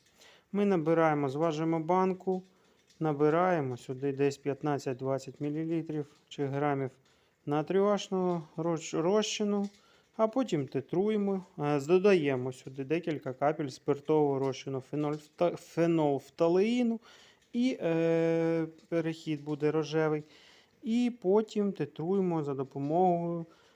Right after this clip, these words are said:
нуль одного моляльного розчину ашхлор. Також по масі визначаємо кількість. Потім розраховуємо, скільки в нас моляльність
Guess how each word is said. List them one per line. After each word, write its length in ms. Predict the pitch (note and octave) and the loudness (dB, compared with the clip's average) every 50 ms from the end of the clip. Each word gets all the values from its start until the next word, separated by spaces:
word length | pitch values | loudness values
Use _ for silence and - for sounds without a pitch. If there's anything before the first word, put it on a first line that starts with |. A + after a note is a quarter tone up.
| _ - | _ -6
нуль 240 | D#3 D3+ D#3 D3+ C#3+ | -2 0 0 2 2
одного 720 | C3+ C3+ C3 C3 C#3 D3+ E3 F3+ F3+ F3+ E3+ E3 D3+ A#2+ - _ _ _ - | 0 -2 -2 -4 -2 0 0 2 2 2 0 -2 -4 -8 -12 _ _ _ -14
моляльного 800 | C3+ C3 C3 C3 B2+ C#3 D3+ D#3 D#3+ D#3+ D#3 D3 C#3 C3 C3 C3 | -10 -6 -4 -2 0 2 4 4 4 4 2 0 -2 -4 -4 -4
розчину 520 | B2+ C3 D3 D3+ D3 - - - C3+ C3 C3 | -2 -2 -2 -2 -4 -6 -10 -8 -6 -4 -4
ашхлор. 440 | C3 B2+ - - - C3+ C3+ - - _ _ _ _ - - _ _ - | -4 -4 -6 -10 -14 -14 -14 -14 -14 _ _ _ _ -20 -20 _ _ 0
Також 340 | - A3 G#3 - F3 - - | 0 2 2 2 -2 -2 -2
по 140 | - D3+ | -2 0
масі 580 | D3 D#3 E3 F3+ F#3+ F#3+ - - - F3 E3 D#3 E3 _ _ _ _ _ _ | 2 2 2 2 0 -2 -4 -4 -4 -4 -4 -6 -8 _ _ _ _ _ _
визначаємо 840 | - D3 C#3 C3+ C3+ C3+ B2+ - - D3+ D#3 D#3+ E3 D#3+ D3 C3+ B2+ | -6 -4 -4 -2 -4 -4 -4 -4 -2 -2 0 0 0 -2 -4 -6 -8
кількість. 600 | - - - C3+ B2+ B2+ - - - - _ _ _ _ _ _ _ _ _ _ _ _ _ | -8 -8 -8 -6 -6 -8 -12 -18 -20 -20 _ _ _ _ _ _ _ _ _ _ _ _ _
Потім 320 | - C4 B3 - G3+ E3 D3 | -6 -4 0 2 2 4 4
розраховуємо, 960 | D3 C#3 A#2+ C3 C3+ A#2+ - - C#3+ C3+ B2+ B2+ C3 C3 B2+ B2+ B2+ B2+ B2+ - _ _ _ _ _ _ | 2 0 0 -2 -6 -8 -6 -4 -4 -4 -4 -4 -4 -4 -4 -4 -6 -8 -8 -12 _ _ _ _ _ _
скільки 480 | - - - - G3 F#3+ F3+ - - C#3+ | -20 -18 -10 -6 -4 -4 -2 -2 -2 -2
в 60 | C3+ | 0
нас 440 | C3 B2+ B2+ B2 A#2 - - - - - _ _ - - _ _ _ _ _ _ - | 0 0 -2 -2 -4 -8 -12 -16 -18 -20 _ _ -20 -20 _ _ _ _ _ _ -4
моляльність 840 | C#3+ C#3+ D#3 F3 G3 G3+ G3 G3+ F3 D#3+ D3 - - - - | -2 0 2 4 4 4 4 4 2 2 0 -2 -6 -12 -20